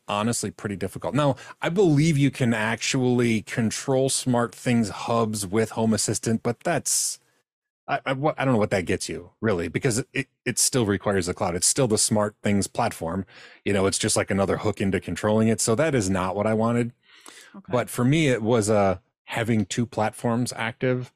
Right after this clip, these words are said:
Speaker 1: for over a year, because
Speaker 2: Okay, as you s-, gradually add in
Speaker 1: Yeah,
Speaker 2: your Home
Speaker 1: exactly.
Speaker 2: Assistant system.
Speaker 1: I, I no longer added things to, to SmartThings. Uh,
Speaker 2: Mm-hmm.
Speaker 1: I would only add things to Home Assistant. And at,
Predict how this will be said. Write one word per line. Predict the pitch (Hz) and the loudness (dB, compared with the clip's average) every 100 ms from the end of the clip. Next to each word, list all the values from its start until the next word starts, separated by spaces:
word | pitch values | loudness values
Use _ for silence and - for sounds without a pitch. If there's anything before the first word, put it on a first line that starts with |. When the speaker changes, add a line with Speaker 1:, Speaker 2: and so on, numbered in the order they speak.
| _ | _
Speaker 1:
for | - - 98 90 - | -8 -2 -2 -2 -2
over | 101 82 85 | -2 0 -4
a | |
year, | 78 82 - - _ _ _ _ _ - | -4 -6 -8 -14 _ _ _ _ _ -8
because | 92 92 90 87 87 87 - | -4 0 2 2 0 -2 -6
Speaker 2:
Okay, | - - - | -12 -16 -10
as | 202 196 | -8 -8
you | 233 | -12
s-, | - - | -14 -16
gradually | 202 196 202 208 208 196 | -8 -4 -2 -4 -10 -10
add | - 175 110 | -8 -4 -2
in | |
Speaker 1:
Yeah, | 104 92 87 | 0 -2 -4
Speaker 2:
your | 85 | -6
Home | - 92 | -10 -4
Speaker 1:
exactly. | 127 117 123 101 85 | 0 2 0 -2 -6
Speaker 2:
Assistant | 82 - - | -8 -8 -2
system. | 120 107 | 0 0
Speaker 1:
I, | - 120 | 0 2
I | |
no | 123 139 | 4 4
longer | 135 131 117 131 | 4 4 2 0
added | 107 113 113 | 0 0 0
things | 127 120 - | 2 2 2
to, | 120 117 113 - _ _ - | 2 2 0 -4 _ _ -4
to | 113 110 | 0 2
SmartThings. | - 123 135 170 190 185 - _ _ _ | 2 0 0 0 0 0 -4 _ _ _
Uh, | 101 | -2
Speaker 2:
Mm-hmm. | 101 98 98 | 2 2 2
Speaker 1:
I | |
would | 101 104 | 2 2
only | 123 110 107 110 | 2 4 4 2
add | 101 104 101 | 0 -2 -2
things | 110 104 98 | 0 0 0
to | - 110 98 92 | -2 0 0 0
Home | 101 95 | 0 0
Assistant. | - 131 - 101 98 _ - - _ | 0 0 0 -2 -4 _ -20 -20 _
And | 113 110 110 107 101 101 - _ _ | -2 2 2 2 2 0 -4 _ _
at, | 123 123 | -6 -6